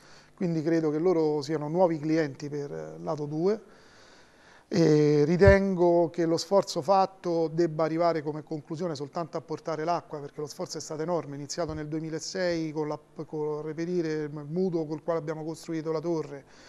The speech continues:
la spesa che c'è stata per tutte le opere che arriva attorno ai tre milioni di euro,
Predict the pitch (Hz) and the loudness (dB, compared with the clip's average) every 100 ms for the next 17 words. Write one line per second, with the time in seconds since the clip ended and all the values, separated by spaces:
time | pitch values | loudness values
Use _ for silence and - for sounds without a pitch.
0 | - - - 151 - 196 175 165 160 - | -20 -12 -4 -2 4 6 8 6 2 -2
1 | 160 - 180 170 156 156 196 156 165 165 | -4 4 4 4 0 -4 -6 -4 2 4
2 | 170 156 156 151 151 147 147 143 151 151 | 4 4 0 -2 -2 -4 -6 -6 -6 0
3 | 175 151 180 160 156 165 160 160 156 165 | -2 -2 -6 -6 -6 -6 -6 -4 -2 2
4 | 185 156 147 | 4 2 0